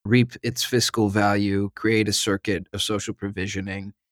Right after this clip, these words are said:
just as much as it's used to enable commerce, it's used as a reporting tool.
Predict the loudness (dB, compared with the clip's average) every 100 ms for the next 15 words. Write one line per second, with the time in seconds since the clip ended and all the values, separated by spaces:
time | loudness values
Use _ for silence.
0 | _ -6 -4 -2 2 2 0 -2 -6 -8
1 | -4 0 0 0 0 0 -2 -2 -4 -2
2 | -2 0 -2 -4 -6 -6 -2 2 2 0
3 | -6 -4 0 2 2 0 2 2 2 -2
4 | -10 -14 -16